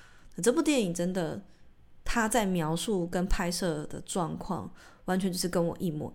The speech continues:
一样。所以，呃，OK，回来讲，就是我就是因为，反而因为这样，因为我们根本没有什么错，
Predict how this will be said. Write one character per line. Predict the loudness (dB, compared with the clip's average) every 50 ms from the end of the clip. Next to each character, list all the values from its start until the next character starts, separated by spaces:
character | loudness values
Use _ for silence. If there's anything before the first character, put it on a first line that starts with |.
| -10
一 | -12 -10 -10 -8 -6
样。 | -6 -6 -6 -10 -12 -14 -18 -20 -20 -20 -20 -20 -20 -20 -20 -20 -20 -20 -20 -20 -20 -20 -18 -12
所 | -4 0 2 4
以， | 6 6 6 4 2 0 -4 -10 -16 -18 -18 -16 -18 -18 -18 -20 -20 -20 -20 -20 -20 -20 -20 -20 -14 -4 0
呃， | 2 2 4 4 2 2 2 2 0 0 0 -2 -4 -4 -4 -6 -6 -6 -6
OK， | -6 -4 -2 -2 -2
回 | 0 2 2
来 | 2 2
讲， | 0 0 -2 -4 -4 -6 -6
就 | -6 -6
是 | -4 -2 -2 0 -2 -2 -4 -8 -14 -20 -20 -20 -20 -20 -20 -20 -20 -20 -20 -20 -20 -20 -20 -20 -20 -20 -20 -18 -10
我 | -4 0 2 2 2 2 2
就 | 2 2 2
是 | 2 0 0
因 | 0 2 2
为， | 2 2 2 0 -4 -10 -20 -20 -20 -20 -2
反 | 0 2 2 2
而 | 0 -2
因 | -2 0 0 0 2
为 | 2 2 2 0
这 | 0 2 2 4 4 4
样， | 2 0 -2 -2 0
因 | 0 0
为 | 0
我 | 0 0 -2
们 | -4 -6 -4
根 | -4 -2 -2 -2 -2
本 | -2 -2 -2 -2
没 | -2 -4 -4 -4
有 | -4 -2 -2 -2
什 | -4 -4 -4 -4
么 | -6 -6 -6 -8 -10 -10 -8 -4
错， | -2 0 2 4 2 2 2 -2 -8